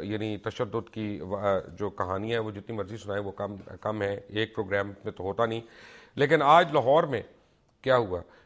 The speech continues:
कि पुलिस चौकी मिनहाला के इलाके के रिहायशी पैंतालीस साला नियामत को सीआईए पुलिस उठा के ले गई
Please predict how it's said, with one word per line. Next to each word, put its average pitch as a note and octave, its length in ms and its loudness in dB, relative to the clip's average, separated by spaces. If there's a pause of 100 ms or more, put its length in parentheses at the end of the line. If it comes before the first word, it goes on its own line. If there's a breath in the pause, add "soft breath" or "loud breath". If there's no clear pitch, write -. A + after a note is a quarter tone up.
(120)
कि C3 80 0
पुलिस E3 340 0
चौकी D3 500 2
मिनहाला B2+ 380 4
के C#3+ 180 0
इलाके B2 320 2
के A#2 120 -4
रिहायशी A2 600 -2 (400 soft breath)
पैंतालीस C3 600 -2
साला A#2 280 0 (220)
नियामत A#2 440 -2
को - 340 -10 (220 soft breath)
सीआईए F3+ 420 2
पुलिस D3 340 -2
उठा A2 200 0
के A#2 120 -4
ले C3 160 -4
गई A#2 180 -8